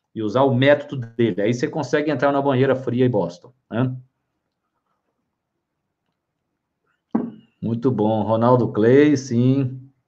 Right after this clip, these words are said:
Você que é amigo do Sakai. Muito bom. Pessoal, então é o seguinte. Ah, vamos falar sobre o ginkgo biloba, né?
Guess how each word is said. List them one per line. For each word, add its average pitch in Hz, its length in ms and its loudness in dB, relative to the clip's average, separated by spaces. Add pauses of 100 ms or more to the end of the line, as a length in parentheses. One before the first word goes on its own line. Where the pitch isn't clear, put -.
(260)
Você - 180 -8
que 95 140 -6
é - 20 2
amigo 98 220 -2
do 92 60 -14
Sakai. 98 640 -2 (3500)
Muito 123 420 -2
bom. - 440 -12
Pessoal, 156 360 4
então 160 180 6
é - 20 6
o - 20 0
seguinte. 120 580 -4 (640)
Ah, 123 920 6
vamos 131 200 0
falar 139 240 4
sobre 120 200 -4
o - 20 -8
ginkgo 127 220 -2
biloba, 90 360 -8
né? 117 260 -4